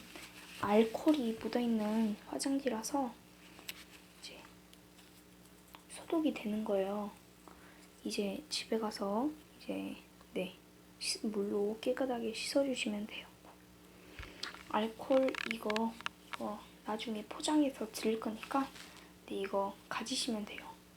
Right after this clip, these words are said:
네, 이거 가격은 이게 제가 발명한 특수 화장지라서 이게 좀 더러워 보일 수 있는데, 이게 진짜 어렵게 제가 발명을 했어요.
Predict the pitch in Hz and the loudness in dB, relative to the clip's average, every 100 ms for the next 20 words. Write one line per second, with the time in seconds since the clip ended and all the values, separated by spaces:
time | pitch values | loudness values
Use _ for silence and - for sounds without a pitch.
0 | - - 208 214 226 226 220 220 - 214 | -14 -8 -6 2 6 8 6 4 -2 0
1 | 220 226 285 226 - - - - - 240 | 2 4 4 4 -4 -16 -14 -16 -10 -2
2 | 220 214 202 214 208 226 214 214 - 208 | 0 0 0 -4 -2 0 0 -2 -2 -2
3 | 208 208 202 214 - 302 - 285 262 254 | 0 0 -2 -2 -2 -2 0 2 4 4
4 | 233 277 285 285 269 214 214 - 208 214 | 2 0 2 2 2 -2 -2 2 4 4
5 | 202 - - - - - - - - 220 | 0 -8 -16 -16 -16 -16 -4 -2 -2 -2
6 | 214 - 233 285 262 226 208 - 196 196 | -2 2 4 4 4 2 0 -2 -6 -2
7 | 220 240 202 208 214 208 - - 214 - | 0 0 0 4 4 2 -4 -4 -2 0
8 | 208 202 - - - - - 196 220 226 | 0 0 -6 -16 -18 -18 -4 0 0 -2
9 | - 208 - 214 214 - 208 214 226 233 | -4 -4 -4 -6 -6 -4 -4 -2 0 0
10 | - - 208 | -2 -4 -4